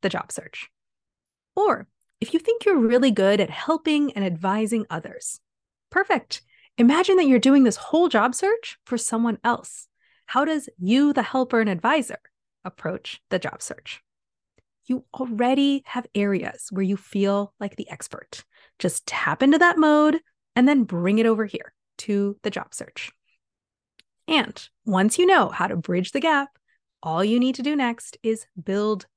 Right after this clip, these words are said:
the habit. Habit building, very simple. You just need a cue, a routine, and a reward. So first, think about what your cue is gonna be.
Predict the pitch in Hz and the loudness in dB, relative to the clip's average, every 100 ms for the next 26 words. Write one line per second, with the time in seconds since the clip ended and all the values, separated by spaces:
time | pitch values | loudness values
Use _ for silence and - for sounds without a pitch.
0 | - 202 - - - - - - _ _ | -16 -14 -12 -12 -14 -20 -20 -20 _ _
1 | _ _ _ _ _ 359 381 - - - | _ _ _ _ _ -6 -6 -8 -12 -14
2 | - _ _ _ _ _ - 175 165 160 | -20 _ _ _ _ _ -8 -4 -2 -4
3 | - - - - _ _ _ _ _ - | -8 -18 -20 -20 _ _ _ _ _ -4
4 | 226 330 262 247 240 240 - 175 - - | -2 -2 0 2 2 -2 -6 -10 -8 -2
5 | 262 302 370 - _ _ _ 196 175 180 | 2 4 2 -2 _ _ _ -4 -2 -4
6 | - - 311 311 311 330 - _ _ _ | -6 -4 -2 0 0 -4 -10 _ _ _
7 | - 220 240 247 208 - - - _ _ | -6 -2 -2 -2 -4 -8 -12 -20 _ _
8 | _ _ _ _ _ _ 311 294 453 - | _ _ _ _ _ _ -8 -4 -4 -4
9 | - _ _ _ _ 269 - 381 359 220 | -14 _ _ _ _ -2 2 2 2 0
10 | 285 349 339 - - 247 240 226 185 170 | 0 0 -2 -4 -2 0 2 2 -2 -6
11 | 185 - | -8 -18